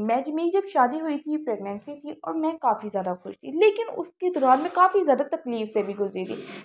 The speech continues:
मुझे आइडिया था कि obviously चाइल्ड बर्थ में काफ़ी ज़्यादा कन-, सिचुएशंस ऐसी आती हैं,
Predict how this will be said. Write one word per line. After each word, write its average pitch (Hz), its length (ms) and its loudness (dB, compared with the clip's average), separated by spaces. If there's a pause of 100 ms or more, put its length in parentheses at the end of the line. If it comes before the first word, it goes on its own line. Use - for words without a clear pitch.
मुझे 285 180 4
आइडिया 240 420 6
था 254 180 4
कि 381 280 -2 (1400)
obviously 381 500 6
चाइल्ड 226 360 6
बर्थ 311 280 6
में 339 160 0
काफ़ी 370 340 6
ज़्यादा 277 280 6
कन-, 262 420 0 (580)
सिचुएशंस 320 460 -4
ऐसी 302 280 4
आती 294 380 4
हैं, 311 220 2